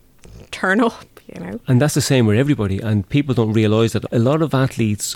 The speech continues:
Speaker 2: hide what they're doing and they just showcase it on the day.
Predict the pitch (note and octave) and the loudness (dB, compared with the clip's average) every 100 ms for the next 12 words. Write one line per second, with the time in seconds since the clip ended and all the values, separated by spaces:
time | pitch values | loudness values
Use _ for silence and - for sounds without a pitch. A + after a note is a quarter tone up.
0 | - - A2+ B2 B2 G#2+ G2+ G2+ A2+ A2 | -10 -6 -2 2 2 0 -2 0 2 0
1 | F#2 F2 _ _ - _ _ - G#2+ G2+ | -2 -6 _ _ -20 _ _ -6 -2 0
2 | F#2+ G#2 G2+ A2+ - - - A#2 G#2 G#2+ | 0 -2 0 -2 -2 -4 0 0 0 -2
3 | G#2+ - G2+ G2 F#2+ G2+ G#2 G2 | -4 -4 -4 -4 -4 -2 -2 -4